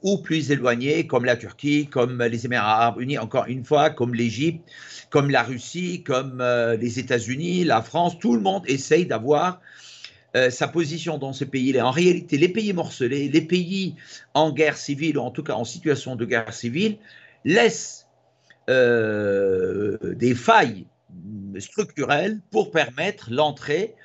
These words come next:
euh, en scène de, de, d'autres puissances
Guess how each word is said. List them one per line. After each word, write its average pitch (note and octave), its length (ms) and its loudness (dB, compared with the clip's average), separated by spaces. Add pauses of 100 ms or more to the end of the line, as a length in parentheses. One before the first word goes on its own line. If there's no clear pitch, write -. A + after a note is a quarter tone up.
(340)
euh, G2+ 920 0
en C3+ 160 4
scène D3+ 520 0
de, B2+ 220 -2
de, A2+ 360 -4 (160)
d'autres F#3 560 4 (480)
puissances D#3+ 640 -2